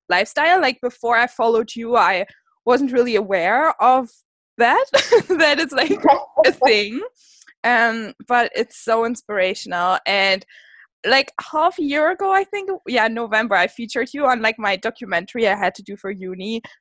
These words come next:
Speaker 1: which was all about location independence and so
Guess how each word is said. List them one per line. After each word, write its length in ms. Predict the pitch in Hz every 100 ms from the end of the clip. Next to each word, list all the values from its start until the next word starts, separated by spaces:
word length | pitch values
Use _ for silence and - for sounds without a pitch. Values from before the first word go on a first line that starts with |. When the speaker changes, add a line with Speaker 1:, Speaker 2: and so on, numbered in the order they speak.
| -
Speaker 1:
which 200 | 214 -
was 260 | 220 220 -
all 120 | 202
about 280 | 214 214 220
location 400 | 247 - 233 247
independence 680 | 208 226 240 208 208 208 202 -
and 220 | 202 180 - - _ _ _ _
so 600 | - - 302 403 359 269